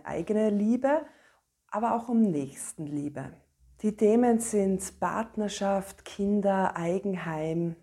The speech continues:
Ehe, Familie gründen. Bist du in einer Beziehung,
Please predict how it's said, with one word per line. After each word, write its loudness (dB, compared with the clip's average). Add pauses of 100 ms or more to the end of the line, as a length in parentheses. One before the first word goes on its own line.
(160)
Ehe, -2
Familie 0
gründen. -14 (300)
Bist 2
du 0
in 0
einer 0
Beziehung, -2